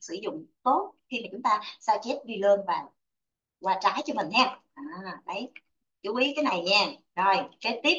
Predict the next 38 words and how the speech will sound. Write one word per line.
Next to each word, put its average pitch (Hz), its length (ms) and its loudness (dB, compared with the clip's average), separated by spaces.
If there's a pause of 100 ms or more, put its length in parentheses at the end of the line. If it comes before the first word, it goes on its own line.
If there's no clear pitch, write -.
(120)
nhóm 233 200 2 (140)
tắt 381 180 4 (360)
kế 233 160 -4
tiếp 294 80 -2 (100)
của 185 120 -6
mình 220 160 0
nè. 302 60 -10 (400)
Đó 262 280 8
là 185 320 6
cái 269 280 0
phím 302 180 -2
tắt 381 160 4 (200)
sử 240 420 0
dụng 170 320 2
để 175 220 -2
mà 247 280 2 (320)
copy 254 600 4
và 160 280 4 (160)
dán 359 280 -2
đặc - 180 -10
biệt. - 240 -4 (1000)
Copy 285 280 2
và 214 60 -4
dán 196 200 -4
đặc - 120 -12
biệt. 175 180 -6 (400)
Thì 254 320 4
cái 254 280 4 (200)
này, 196 180 4 (420)
cái 262 340 -4
này 190 160 0 (120)
là 165 140 -10
mọi 160 200 -4
người 180 360 -2
phải 165 200 -2 (120)
hiểu 170 240 -4
rõ. 269 400 0 (400)
Mình 208 480 -2